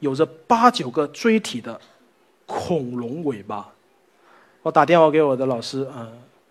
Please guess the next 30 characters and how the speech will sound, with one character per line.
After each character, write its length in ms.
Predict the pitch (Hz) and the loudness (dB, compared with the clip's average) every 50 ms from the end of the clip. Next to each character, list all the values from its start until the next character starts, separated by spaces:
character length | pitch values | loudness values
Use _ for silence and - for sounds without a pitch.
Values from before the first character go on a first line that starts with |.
| _ _ _ _ | _ _ _ _
北 100 | - 160 | -2 0
古 120 | 151 175 165 | 0 0 -2
所 140 | - 139 | -2 -4
的 60 | 131 131 | -6 -6
徐 160 | 131 - 135 | -6 -6 -4
新 120 | 143 165 | 0 0
老 140 | 156 127 110 | 0 0 -2
师。 220 | - - 123 120 - - - - - _ _ - | -6 -10 -14 -14 -14 -18 -20 -20 -20 _ _ -14
“徐 180 | - - 220 | 2 6 8
老 120 | 220 185 160 | 10 10 8
师， 380 | - - 185 185 190 190 - - _ _ _ _ _ _ | 6 4 4 4 4 2 -2 -12 _ _ _ _ _ _
这 100 | - 233 | -2 0
种 160 | 196 190 - | 0 0 4
见 160 | - 240 220 | 6 6 8
过 120 | 208 208 196 | 8 8 6
大 280 | - - 220 208 156 | 4 2 0 0 -2
场 200 | - - - 135 | -4 -4 -4 -2
面 120 | 139 165 156 | 0 0 0
的 80 | 139 | 0
人，” 240 | 131 120 117 117 - _ _ _ _ _ _ _ _ _ _ _ _ _ _ _ _ _ _ _ _ _ _ _ - | -2 -4 -6 -8 -12 _ _ _ _ _ _ _ _ _ _ _ _ _ _ _ _ _ _ _ _ _ _ _ 0
第 80 | 196 | 2
一 40 | 190 | 4
个 60 | 180 | 4
反 160 | 175 175 143 131 | 4 2 0 -4
应， 120 | 131 123 - - _ _ - | -4 -8 -10 -14 _ _ -6
他 100 | - 147 | -6 -6
不 160 | 143 - 139 | -6 -8 -10
太 140 | - 139 123 | -8 -8 -8
相 200 | - - 120 117 | -6 -8 -8 -10
信。 160 | - - 120 | -10 -14 -16